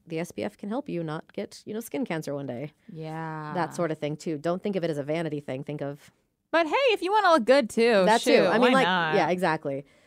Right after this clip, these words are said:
Speaker 1: So what can we do to postpone aging is what we wanna know.
Speaker 2: Oh,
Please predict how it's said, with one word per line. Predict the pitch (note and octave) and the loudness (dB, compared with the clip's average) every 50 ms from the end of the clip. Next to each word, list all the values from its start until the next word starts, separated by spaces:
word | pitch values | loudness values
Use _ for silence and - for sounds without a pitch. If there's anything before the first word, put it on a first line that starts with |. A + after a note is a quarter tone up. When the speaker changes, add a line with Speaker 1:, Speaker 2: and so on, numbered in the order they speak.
| _ _ | _ _
Speaker 1:
So | _ - - B3+ B3 A#3+ A3+ A3 G#3+ G3+ - _ _ _ _ _ _ _ _ _ _ _ _ _ _ _ _ _ _ | _ -2 0 2 4 4 4 4 2 -2 -6 _ _ _ _ _ _ _ _ _ _ _ _ _ _ _ _ _ _
what | - F#3 F#3 A#3+ B3+ | 0 4 6 6 6
can | - C#4 C4+ | 6 4 4
we | A#3+ | 6
do | F#3+ G#3+ G#3 | 6 6 4
to | F#3+ | 4
postpone | - - F#3 F3 - - D#3+ D3 C#3+ | 4 2 0 0 0 0 -2 -2 -2
aging | C3 B2+ - - - - - _ _ _ _ _ _ _ _ _ _ _ - | -4 -6 -10 -14 -16 -16 -16 _ _ _ _ _ _ _ _ _ _ _ -10
is | F#3+ D#3+ | -6 -2
what | F3+ D3+ | -2 0
we | E3 E3 | 0 0
wanna | D3+ D3 C#3+ C#3 - | -2 -2 -2 -2 -2
know. | C4+ C#4 C4 C4 B3+ | 0 0 0 0 -2
Speaker 2:
Oh, | A#3 | -4